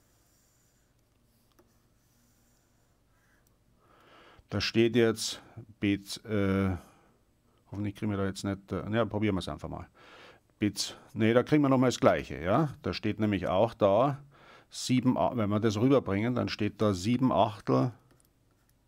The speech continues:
B zwei gleich B eins. Ja,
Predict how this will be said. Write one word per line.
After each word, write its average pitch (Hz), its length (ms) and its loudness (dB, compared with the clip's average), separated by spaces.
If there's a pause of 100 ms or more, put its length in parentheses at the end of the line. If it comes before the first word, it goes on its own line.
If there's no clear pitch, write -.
(1040)
B 98 200 -2
zwei 104 540 0 (720)
gleich 95 340 -4
B 98 140 -6
eins. 107 460 -6 (760)
Ja, 139 260 -4